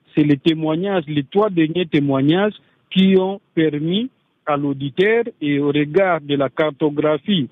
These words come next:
euh, qu'ils ont présentée, d'identifier l'endroit où Chebeya et Bazana ont été enterrés. Et les procureurs, après avoir fouillé, réellement on a trouvé des restes. C'est pour dire que les témoignages, ce sont des témoignages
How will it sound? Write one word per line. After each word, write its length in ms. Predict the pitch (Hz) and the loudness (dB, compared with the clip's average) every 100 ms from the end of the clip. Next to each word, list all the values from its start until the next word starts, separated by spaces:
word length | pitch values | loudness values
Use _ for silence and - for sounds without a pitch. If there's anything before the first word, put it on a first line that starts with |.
| - | -2
euh, 140 | 143 127 | 0 2
qu'ils 280 | 151 139 | 0 0
ont 100 | 180 | -2
présentée, 760 | 165 151 139 139 131 117 175 262 139 | -2 0 0 0 -4 0 0 -2 -6
d'identifier 680 | 143 139 135 131 127 180 | -4 -2 -2 -4 0 0
l'endroit 500 | 170 135 135 151 165 170 | 2 0 -2 0 0 0
où 240 | 160 180 - _ _ - | -6 -6 -10 _ _ -8
Chebeya 480 | 151 135 139 135 135 | -8 -2 0 2 0
et 40 | |
Bazana 480 | 131 135 123 147 156 | 0 -2 0 0 0
ont 80 | 147 | -2
été 320 | 135 113 143 | -4 -4 -2
enterrés. 520 | 127 107 120 117 107 - 151 | -2 -6 -6 -4 -6 -6 -2
Et 80 | |
les 140 | 147 147 | 0 2
procureurs, 560 | 147 147 151 165 208 | 0 -2 0 0 0
après 320 | 147 135 175 156 | -2 0 0 0
avoir 400 | 143 156 160 151 _ | -2 0 0 -2 _
fouillé, 380 | 127 131 175 240 _ - - | 0 2 2 -2 _ -20 -6
réellement 320 | 143 143 202 | -4 -2 -2
on 80 | 202 | 0
a 80 | 190 | 0
trouvé 360 | 175 165 202 | 0 2 2
des 120 | 180 | 2
restes. 260 | 175 175 175 _ - _ _ _ _ _ _ - | 0 -2 -4 _ -20 _ _ _ _ _ _ -6
C'est 120 | 131 | 0
pour 200 | 180 170 | 0 2
dire 160 | 185 151 | 0 0
que 60 | |
les 220 | 156 151 135 | -2 -2 -2
témoignages, 600 | 147 143 139 147 190 175 | -4 -2 -2 0 -2 -4
ce 80 | 139 | -6
sont 160 | 180 | -4
des 140 | 165 135 | -2 -2
témoignages 520 | 139 135 135 165 | -2 0 0 0